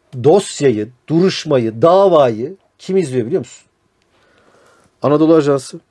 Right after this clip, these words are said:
Onlar zaten her duruşmayı izliyor. Da-, Doğa-, Demirören Haber Ajansı. Bunlar zaten her duruşmayı izliyor. Garip olan bugüne kadar belki de onlarca haber yapmış Sabah gazetesi izlemiyor duruşmayı.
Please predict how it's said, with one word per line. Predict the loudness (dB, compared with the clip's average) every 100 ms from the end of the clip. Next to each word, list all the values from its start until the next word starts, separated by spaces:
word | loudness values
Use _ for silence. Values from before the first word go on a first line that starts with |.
| _ _ _ _ _ _ _ _ _ _ _ _
Onlar | -2 0 0
zaten | -2 -2
her | -2 -2
duruşmayı | -6 -12 -16
izliyor. | -16 -18 -20 _ _ _ _ _ _ _ -4
Da-, | -4 -2
Doğa-, | 0 0 2
Demirören | 2 2 2
Haber | 2 2
Ajansı. | 0 0 -4 -6 -10
Bunlar | -4 -2
zaten | -2 -6 -6
her | -8
duruşmayı | -10 -14 -12 -12
izliyor. | -12 -20 -20 _ _ _ _ _ _ _ _ _ _ -20 _ _ _ _ _ _ _ -2
Garip | 0 0 -2
olan | -2 -2 -10 _ _ _ _ _ _ _ _ _ -8
bugüne | -4 0 2 2
kadar | 0 -4 -6 -4
belki | -4 -4
de | -8 -4
onlarca | -2 0 0 2 0 -2
haber | 0 0
yapmış | 0 -2 -6 -18
Sabah | -4 0 0 -2
gazetesi | -8 -10 -14 -16
izlemiyor | -14 -12 -12 -14 _ _ _ _ _ _ _ _ _ _ _ _ _
duruşmayı. | -20 -20 -20 -20